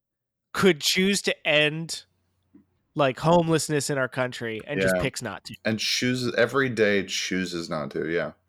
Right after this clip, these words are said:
Speaker 2: Uh-huh. I do think of, I, I do think about that, yeah.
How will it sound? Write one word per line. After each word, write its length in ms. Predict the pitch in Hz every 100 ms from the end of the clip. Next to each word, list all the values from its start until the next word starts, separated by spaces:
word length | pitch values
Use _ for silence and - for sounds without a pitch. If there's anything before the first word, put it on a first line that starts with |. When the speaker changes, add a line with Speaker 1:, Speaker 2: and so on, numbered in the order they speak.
| _ _ _
Speaker 2:
Uh-huh. 260 | 95 107 107 -
I 40 | 101
do 100 | 175
think 140 | 214 _ -
of, 180 | - - - _
I, 220 | 185 - 214
I 40 |
do 180 | 151 139
think 140 | 156 120
about 240 | 101 87
that, 180 | 87 80
yeah. 160 | 147